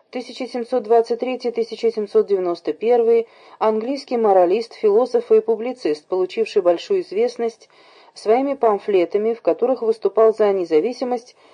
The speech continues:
американских колоний. Страница сто тридцать четвёртая. Присли Жозеф, тысяча семьсот тридцать третий, тысяча восемьсот четвёртый,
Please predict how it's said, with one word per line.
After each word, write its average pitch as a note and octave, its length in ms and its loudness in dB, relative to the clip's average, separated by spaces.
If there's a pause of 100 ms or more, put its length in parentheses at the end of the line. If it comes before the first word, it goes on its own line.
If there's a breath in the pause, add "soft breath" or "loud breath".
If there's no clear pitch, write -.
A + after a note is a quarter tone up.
(140 soft breath)
американских A3 800 0
колоний. G#3 600 2 (200)
Страница G#3 540 -2
сто F#3+ 200 0
тридцать F3+ 360 -4
четвёртая. C#3+ 680 -2 (800)
Присли C#4 460 -4
Жозеф, E3+ 480 2 (540 loud breath)
тысяча C4+ 340 -8
семьсот B3 420 -4
тридцать A#3+ 380 -6
третий, C#4+ 320 -6
тысяча A#3+ 420 -6
восемьсот F#3+ 460 -2
четвёртый, A#3 680 -2